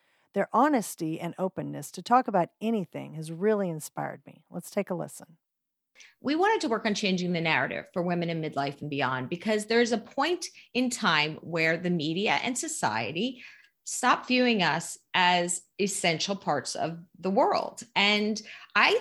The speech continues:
Speaker 2: think, and Bridget, I think she would agree, we are just coming into our own at this stage. Like, you should be talking, we are powerful consumers in this industry right now.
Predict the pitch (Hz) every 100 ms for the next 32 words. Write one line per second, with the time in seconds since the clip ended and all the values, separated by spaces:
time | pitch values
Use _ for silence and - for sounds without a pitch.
0 | - 196 247 269 190 190 190 190 - -
1 | 165 175 185 - 185 175 165 - 208 214
2 | 165 202 415 453 247 - 208 202 185 180
3 | 131 - 220 214 147 127 - 98 - -
4 | - - - - - 208 214 208 - _
5 | 175 226 359 508 453 - 226 202 220 226
6 | - 214 381 269 - - - 240 277 269
7 | - - 147 120 - _ 196 185 - 233
8 | 208 160 - - 170 190 - 196 196 190
9 | 151 135 143 110